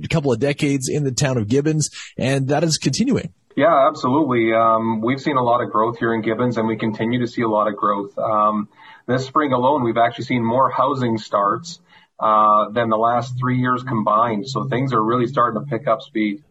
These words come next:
Speaker 1: Now, part of that new housing is Heartland Meadows.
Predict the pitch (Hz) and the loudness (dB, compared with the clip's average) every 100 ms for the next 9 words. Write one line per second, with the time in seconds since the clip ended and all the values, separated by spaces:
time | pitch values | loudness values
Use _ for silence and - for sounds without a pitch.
0 | _ - 123 170 202 185 170 170 147 196 | _ -4 -2 0 0 0 0 0 2 2
1 | 185 175 170 - 139 131 147 123 123 120 | 2 0 -2 0 -2 0 -2 0 0 0
2 | 156 107 - - | 0 -2 -6 -14